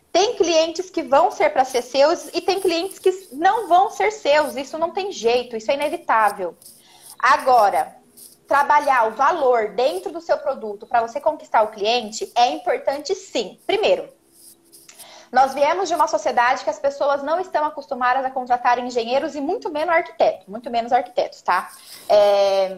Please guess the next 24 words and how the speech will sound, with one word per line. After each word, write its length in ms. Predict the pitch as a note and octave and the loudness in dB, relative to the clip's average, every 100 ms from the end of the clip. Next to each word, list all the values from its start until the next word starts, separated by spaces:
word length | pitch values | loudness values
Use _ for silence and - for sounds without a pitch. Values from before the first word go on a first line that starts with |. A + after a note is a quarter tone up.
| F#3 | -2
vamos 280 | A#3+ C4 - | 0 0 0
colocar 400 | D4 C#4+ C#4+ B3 | 0 2 2 2
aí 260 | B3 C#4+ | 2 -2
que 180 | C#4 C#4+ | -8 -8
mais 320 | B3 C4+ F4 | -2 0 2
da 100 | D#4 | 2
metade 360 | D#4 D4+ C#4+ C4+ | 0 0 0 2
da 80 | C4+ | -2
população 460 | C4+ - B3 B3+ | -4 -4 -4 -4
brasileira 380 | A#3 A#3 A3+ A#3+ | -6 -4 0 0
pertence 540 | B3 A#3 A#3 A#3+ D4 C4+ | 0 -4 -2 -6 -4 -6
à 20 | |
classe 320 | C4 A3+ A3+ | -2 -2 -2
C, 300 | - - A#3+ | -8 -2 -2
que 100 | B3 | 0
é 60 | A3 | -2
uma 100 | A3+ | -2
classe 320 | A3+ G#3+ G#3+ | -2 -2 -2
mais 180 | G#3+ G#3 | -6 -6
pobre, 420 | - A3+ A#3+ G#3 | 2 4 4 0
uma 100 | G#3 | -4
classe 320 | G#3+ G#3+ - | 0 -2 -2
mais 200 | G#3+ A3+ | 0 0
desfavorecida, 800 | A3+ A#3 G#3 G3+ G#3 B3+ C#4 D#4 | 0 -4 -2 -4 -4 -8 0 0